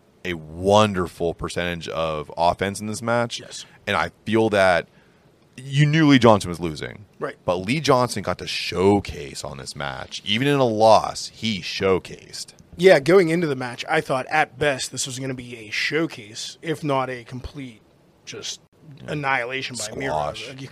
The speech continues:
Speaker 2: complete squash match. Thank you. I completely forgot that word. Um, of Lee Johnson. And Lee Johnson had a great, like you said, a great amount of the offense. Had a false finish that looked real close.
Speaker 1: Really good.
Speaker 2: Um, got me invested in the match when I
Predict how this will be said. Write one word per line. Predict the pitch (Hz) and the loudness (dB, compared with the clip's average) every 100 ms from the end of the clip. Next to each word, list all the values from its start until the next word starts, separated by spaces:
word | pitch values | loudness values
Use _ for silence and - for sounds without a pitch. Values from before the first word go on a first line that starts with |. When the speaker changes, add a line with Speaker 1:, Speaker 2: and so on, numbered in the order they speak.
| 80 | -8
Speaker 2:
complete | - 170 | -4 -4
squash | - 127 120 - | -6 -10 -10 -12
match. | 107 - | -14 -14
Thank | 135 117 | -14 -16
you. | 110 | -16
I | 110 _ - | -20 _ -16
completely | 127 - - 131 - | -16 -16 -16 -18 -20
forgot | - 117 - | -20 -20 -18
that | 113 | -20
word. | 117 113 117 _ _ - | -18 -20 -20 _ _ 2
Um, | 180 151 143 135 135 _ _ _ _ _ _ _ _ - | 6 6 6 0 -4 _ _ _ _ _ _ _ _ 0
of | 147 | 0
Lee | 143 147 | 0 -4
Johnson. | 131 151 147 113 113 | -4 -4 -6 -14 -10
And | 156 143 | -4 -2
Lee | 175 | -2
Johnson | 156 160 165 156 147 139 135 _ _ _ _ _ _ | 0 -2 -2 -2 -2 -4 -8 _ _ _ _ _ _
had | 151 127 120 - | -4 -4 -6 -12
a | |
great, | 135 127 135 139 | -14 -10 -10 -6
like | 143 | -6
you | 131 | -4
said, | 160 113 | -4 -6
a | |
great | 113 131 135 151 | -10 -6 -2 0
amount | 147 147 | 2 0
of | 147 | 0
the | 139 | -2
offense. | 151 160 156 156 - - - _ | -4 -6 -12 -14 -20 -20 -20 _
Had | 165 | -4
a | 117 | -4
false | - 165 - | 0 0 0
finish | - 135 165 - | -8 -6 -6 -6
that | 120 | -8
looked | 131 123 107 107 _ | -8 -10 -14 -20 _
real | 117 131 165 170 | -16 -6 -4 -4
close. | 139 143 160 156 | -4 -4 -2 -4
Speaker 1:
Really | 135 127 | -6 -10
good. | 131 135 135 143 | -10 -12 -12 -10
Speaker 2:
Um, | 139 131 120 120 117 117 123 _ _ | -6 -4 -6 -8 -12 -16 -20 _ _
got | 139 151 | -4 -2
me | 160 | -2
invested | 147 135 151 175 | -4 -4 -8 -10
in | 156 | -10
the | 135 | -10
match | 120 135 160 - | -6 -4 -4 -4
when | 123 | -10
I | 117 120 | -8 -8